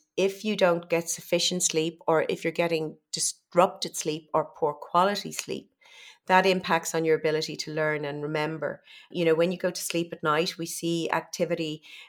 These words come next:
uh, electrical activity between your hippocampus, which during the day is a temporary repository for all the information that you take in during the day.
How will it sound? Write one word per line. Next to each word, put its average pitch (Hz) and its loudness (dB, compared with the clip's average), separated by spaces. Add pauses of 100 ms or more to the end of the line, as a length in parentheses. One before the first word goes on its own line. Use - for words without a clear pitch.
(120)
uh, 156 4
electrical 170 2
activity 160 0
between 160 -4
your 165 0
hippocampus, 180 -2
which 175 -2
during 170 4
the 170 -2
day 165 4
is 165 -2
a 160 -2
temporary 180 0
repository 160 0
for 156 -4
all 175 6
the 170 0
information 156 -2
that 160 0 (380)
you 175 -4
take 160 0
in 180 4
during 139 -2
the 139 -8
day. 131 -2